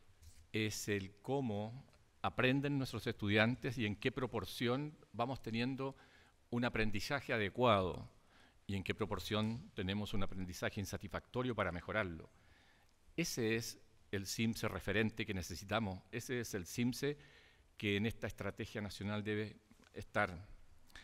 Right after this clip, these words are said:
Las especiales características de mi región hace también que tengamos una inasistencia superior a otras regiones.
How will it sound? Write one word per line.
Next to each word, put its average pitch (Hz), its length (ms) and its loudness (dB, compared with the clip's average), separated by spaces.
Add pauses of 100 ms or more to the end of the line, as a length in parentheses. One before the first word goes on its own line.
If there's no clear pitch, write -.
(1500)
Las 123 160 6
especiales 165 460 8
características 139 720 0
de 117 80 2
mi 107 60 4
región 131 500 -2
hace - 200 4
también 123 580 6 (220)
que 104 120 4
tengamos 127 500 4 (460)
una 131 220 2
inasistencia 151 1000 0 (1400)
superior 156 640 6
a 170 60 6
otras 156 260 2
regiones. 85 560 -2